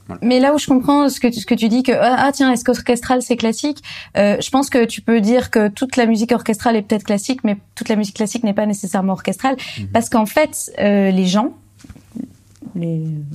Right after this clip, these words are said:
Speaker 2: les gens qui, qui s'y connaissent pas spécialement ou quoi, vont entendre un orchestre symphonique et se dire, ah, c'est de la musique classique. Et donc, c'est peut-être ça qui fait que toi, quand t'en-, quand t'entends ça, mais je peux dire que si t'entends un leader de Schubert, euh,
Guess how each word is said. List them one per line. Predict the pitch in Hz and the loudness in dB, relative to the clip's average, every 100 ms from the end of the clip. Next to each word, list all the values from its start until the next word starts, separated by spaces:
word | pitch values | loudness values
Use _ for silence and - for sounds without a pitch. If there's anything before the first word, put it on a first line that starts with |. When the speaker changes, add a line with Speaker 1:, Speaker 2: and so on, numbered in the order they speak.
| - _ - 175 | -16 _ -18 -10
Speaker 2:
les | 170 | -6
gens | 165 190 | -4 -4
qui, | 190 175 165 156 160 151 | -4 -6 -6 -6 -8 -12
qui | - 180 | -16 -16
s'y | - | -6
connaissent | 185 180 | -4 -4
pas | - | -6
spécialement | 180 - - 190 233 240 | -8 -8 -2 0 2 2
ou | |
quoi, | 262 - - 190 | 0 -4 -10 -2
vont | 208 220 | 2 4
entendre | 220 285 330 254 | 2 2 2 2
un | 226 | 2
orchestre | - 226 208 | 0 0 0
symphonique | 202 233 269 | 0 2 0
et | 196 | -2
se | 196 | -2
dire, | 208 - - | -4 -4 0
ah, | 254 | 2
c'est | 247 | 4
de | |
la | 214 | 4
musique | 202 202 | 2 0
classique. | 190 - 165 - - - - - | -4 -4 -8 -12 -20 -18 -8 0
Et | 214 | 2
donc, | 277 | 4
c'est | 277 | 2
peut-être | 254 233 | 2 2
ça | 240 262 | 2 0
qui | 262 226 | 0 0
fait | 247 | 0
que | 240 | 2
toi, | 214 - 233 247 | 0 2 0 2
quand | 226 | 0
t'en-, | 208 208 | 0 -2
quand | 202 196 | -2 -2
t'entends | 196 190 | -2 -2
ça, | 175 233 233 | -2 0 0
mais | 196 | -2
je | - | -2
peux | 214 | 0
dire | 233 | 0
que | 233 | -2
si | - | -2
t'entends | 202 196 | 0 2
un | 202 | 0
leader | 196 202 220 | 0 2 2
de | 202 | 0
Schubert, | 196 208 208 214 | 0 2 2 4
euh, | 190 | 2